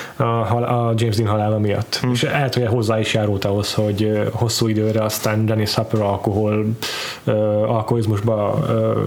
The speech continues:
Speaker 1: folytotta bánatát. Nem
Speaker 2: Hmm.
Speaker 1: tudom, hogy ennek tényleg köze van, de
Speaker 2: Hmm,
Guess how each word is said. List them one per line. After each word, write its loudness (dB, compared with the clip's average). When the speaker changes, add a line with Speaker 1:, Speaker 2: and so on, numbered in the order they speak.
Speaker 1:
folytotta 0
bánatát. -2
Nem 2
Speaker 2:
Hmm. 0
Speaker 1:
tudom, 0
hogy 0
ennek 0
tényleg 0
köze 0
van, 0
de 0
Speaker 2:
Hmm, 2